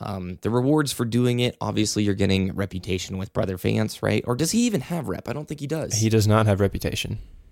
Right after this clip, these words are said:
Speaker 1: That's right, 'cause the scorecard takes the place of it. The consumable, consumables.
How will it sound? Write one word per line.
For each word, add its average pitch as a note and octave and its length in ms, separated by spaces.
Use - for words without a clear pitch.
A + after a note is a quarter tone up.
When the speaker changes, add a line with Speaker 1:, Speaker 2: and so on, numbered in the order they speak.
Speaker 1:
That's - 140
right, F2+ 180
'cause G#2 140
the G#2+ 80
scorecard A2 560
takes - 280
the - 60
place - 280
of G2 80
it. - 80
The C#3 80
consumable, D3 600
consumables. G#2+ 920